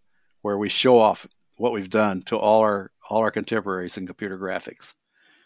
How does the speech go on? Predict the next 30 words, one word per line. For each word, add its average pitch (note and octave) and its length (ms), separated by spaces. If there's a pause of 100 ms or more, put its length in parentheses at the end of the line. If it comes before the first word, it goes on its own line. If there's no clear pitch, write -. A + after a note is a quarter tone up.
(1000)
Coming C3+ 280
back A#2 180
from A2 160
the G2+ 100
nineteen A2 440
eighty-three A2 480
sigraph, F#2 640
Ed A2+ 160
Catmull G#2 340
and F#2+ 80
I G2 160
decided G2+ 540
that F#2+ 160
at F#2 160
the F#2+ 80
nineteen A2+ 500
eighty-four A#2+ 540
sigraph, F#2+ 580 (540)
we B2+ 180
would G2+ 180
announce G#2 420
to B2+ 120
the G#2 120
world G2+ 320
that G2 140
we A2 140
did G#2 260
character C3+ 440
animation, E2+ 520
not, C3 300